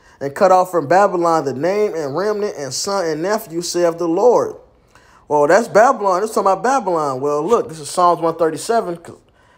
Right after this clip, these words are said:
that didn't happen in ancient Babylon. It's not talking about ancient Babylon. Let's prove what it's talking about. When you read Revelation, there's a kingdom, the last kingdom that'll rule over Israel is referred to as Babylon the Great. All right, Mystery Babylon. Who is that? Edom.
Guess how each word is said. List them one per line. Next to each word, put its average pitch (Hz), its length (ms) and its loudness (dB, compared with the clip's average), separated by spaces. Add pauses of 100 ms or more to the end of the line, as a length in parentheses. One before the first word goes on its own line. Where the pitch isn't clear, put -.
that 139 120 -4
didn't 139 120 -4
happen 180 280 0
in 147 60 -4
ancient 160 260 -6
Babylon. 135 440 -4
It's 135 160 -14
not 135 200 -8
talking 175 220 0
about 123 120 -2
ancient 123 240 -8
Babylon. 127 520 -4 (480)
Let's 160 220 0
prove 247 320 2
what 180 120 6
it's 160 120 -6
talking 143 260 2
about. 120 460 -2 (320)
When 135 120 -8
you 156 100 -2
read 247 260 2
Revelation, 202 640 2
there's 185 220 2
a 160 60 -4
kingdom, 175 440 -2
the 139 120 -2
last 202 340 4
kingdom 208 240 -2
that'll 160 200 2
rule 202 260 4
over 180 180 2
Israel 180 560 2 (400)
is 165 120 -4
referred 208 380 2
to 185 160 -2
as 160 100 -2
Babylon 185 600 2
the 170 60 -4
Great. 214 380 0 (960)
All 117 80 -4
right, 175 200 2
Mystery 202 340 -4
Babylon. 175 680 0
Who 180 180 -2
is 226 100 -4
that? 233 280 2
Edom. 156 360 -4